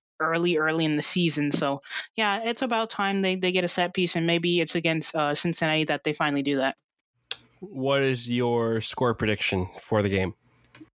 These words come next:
Speaker 1: Hmm, I s-,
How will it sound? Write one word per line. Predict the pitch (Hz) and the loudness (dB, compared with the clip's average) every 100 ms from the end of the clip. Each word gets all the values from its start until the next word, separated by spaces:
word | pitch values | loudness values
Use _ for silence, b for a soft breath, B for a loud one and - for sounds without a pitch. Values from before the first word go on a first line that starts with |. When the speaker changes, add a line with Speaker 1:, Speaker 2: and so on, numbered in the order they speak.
| _ _ _ _ - - | _ _ _ _ -20 -4
Speaker 1:
Hmm, | 214 190 165 160 156 156 160 160 | 0 2 2 2 0 0 -2 -2
I | 196 208 | 0 0
s-, | 220 - - - - | 0 0 0 0 -2